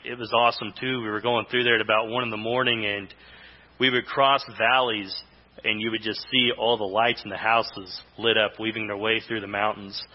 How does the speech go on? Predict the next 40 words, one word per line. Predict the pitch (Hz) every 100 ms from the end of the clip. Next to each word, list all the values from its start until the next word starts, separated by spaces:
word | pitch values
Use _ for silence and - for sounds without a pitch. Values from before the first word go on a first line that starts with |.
| - - - - - -
And, | 117 120
uh, | 120 117 113
the |
kids | - 180 196 147
rode | 135 123 107
well, | 107 107 117 127 -
so |
that | 110 135
was | 113
a | 107
miracle | 104 110 104 104
and | 98
a |
<laughs> |
blessing. | 92 92 - - 160 - - 214 - - - - - -
With | 131 -
fourteen | 190 180 175 156
and | 139
a |
half | 120 139 139
hour | 143 123
drive, | 113 123 127 120
we |
weren't | 117 127
sure | - 135
how | 117
they | 110
were | 113
doing, | 98 117 113 110 104
but, | 104
uh, | 101 98 95 - - - - - -
how | - 127
they | 127
would | 117 104
do, | 110 117
but | 117 113 113 - 127
all | 135 131
went | 127
well, | 110 110 117 117
and | 101